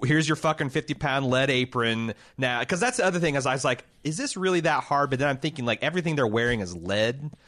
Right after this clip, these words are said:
I'm thinking, like, you know, if you're at the dentist getting an X-ray, if you're wearing that, and you're wearing lead boots and lead gloves and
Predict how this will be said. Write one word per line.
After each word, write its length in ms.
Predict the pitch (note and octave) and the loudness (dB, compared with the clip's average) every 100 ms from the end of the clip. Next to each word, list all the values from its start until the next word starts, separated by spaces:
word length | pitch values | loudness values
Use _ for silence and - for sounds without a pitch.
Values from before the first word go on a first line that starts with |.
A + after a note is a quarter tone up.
| _ G#2 | _ -8
I'm 100 | G#2 | -4
thinking, 220 | A#2+ A2+ | -2 0
like, 260 | G#2+ G2+ | -2 -2
you 80 | A#2 | -4
know, 100 | A2 | -2
if 120 | G2+ | -2
you're 100 | A2+ | -2
at 140 | A2 G#2 | -2 -2
the 80 | F#2 | -6
dentist 440 | E2+ A2 G#2 - | -4 -4 -4 -8
getting 200 | A2 F2+ | -8 -6
an 60 | F#2+ | -4
X-ray, 440 | G2+ - F#2+ E2+ | -4 -4 -4 -4
if 80 | E2+ | -4
you're 100 | G2 | -4
wearing 420 | F#2+ G#2 G2+ F#2+ | -2 0 -2 -2
that, 260 | F#2+ G2+ G2 | -2 -2 -4
and 80 | |
you're 100 | F#2 | -4
wearing 300 | F#2+ F#2+ F2 | -2 -2 -2
lead 240 | F#2+ G2 E2+ | -2 -4 -4
boots 300 | G2+ G2+ - | -4 -4 -6
and 100 | F2 | -6
lead 220 | F#2+ F#2+ | -4 -4
gloves 420 | F2 G2 G2 F#2 | -4 -2 -2 -4
and 220 | F2+ F2+ | -6 -8